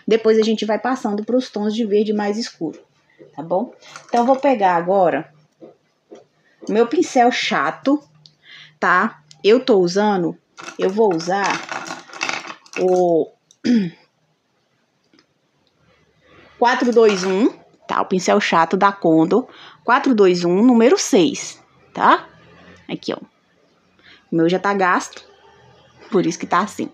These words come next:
Então, o que que a gente vai fazer aqui, ó? Quininha do pincel, tá vendo? Ó, só de um ladinho, pouquinha tinta, tá?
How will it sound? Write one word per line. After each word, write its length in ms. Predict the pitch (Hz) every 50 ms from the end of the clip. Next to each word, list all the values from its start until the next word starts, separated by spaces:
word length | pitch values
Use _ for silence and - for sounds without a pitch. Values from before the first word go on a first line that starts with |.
| _ _ _ - - - - - - - _ _
Então, 140 | - - 190
o 20 | 202
que 100 | - 208
que 80 | -
a 60 | 226
gente 180 | 226 247 233 240
vai 140 | 233 226 226
fazer 220 | 240 226 220 214
aqui, 140 | 208 - 170
ó? 120 | 123 - - - _ _ _ _ _ _ _ _ _ _ _ _ _ _
Quininha 540 | - - 196 185 180 185 190 214 254 311 339
do 100 | 269 269
pincel, 800 | 262 - 233 226 226 - - 190 170 156 160 175 247 - - - _ _ _ _ _ _ _ _ _ _ _
tá 120 | - 165 170
vendo? 400 | 175 240 262 226 180 156 - 196 - _ _ _ -
Ó, 260 | - 156 - - - - _ _ _ _ _ _ _ _ _ _ _ -
só 300 | - - - 277 269 294
de 120 | 262 254
um 80 | 262 247
ladinho, 600 | 220 202 185 175 180 175 175 170 180 196 277 302 - _ _ _ _ _ _ _ _ -
pouquinha 440 | 294 320 330 339 - 294 254 214 202
tinta, 420 | - - 190 165 165 165 - 214
tá? 400 | 202 - 202 202 247 359 - -